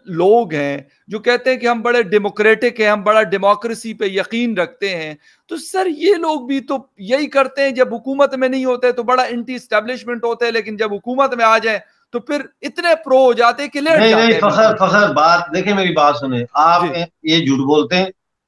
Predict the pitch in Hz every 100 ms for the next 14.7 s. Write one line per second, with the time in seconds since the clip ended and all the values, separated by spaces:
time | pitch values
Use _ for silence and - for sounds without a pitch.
0 | - 131 170 147 147 156 156 151 151 156
1 | - 143 147 139 147 139 151 160 156 143
2 | 139 151 156 139 139 139 131 135 131 151
3 | 151 139 123 139 147 143 - 196 190 143
4 | 165 196 214 226 123 143 160 190 190 185
5 | 202 226 - _ _ _ _ _ - -
6 | 175 190 214 226 220 - 165 202 190 254
7 | 247 - 208 196 202 - _ 117 147 156
8 | 156 156 127 - 131 107 - _ _ _
9 | _ _ _ _ 104 156 220 123 139 135
10 | 151 247 - - 196 170 165 156 156 131
11 | 120 _ 107 - _ _ _ _ _ 107
12 | 113 175 208 220 226 208 143 156 196 196
13 | 202 190 202 202 170 170 139 147 156 190
14 | 202 208 208 208 240 233 196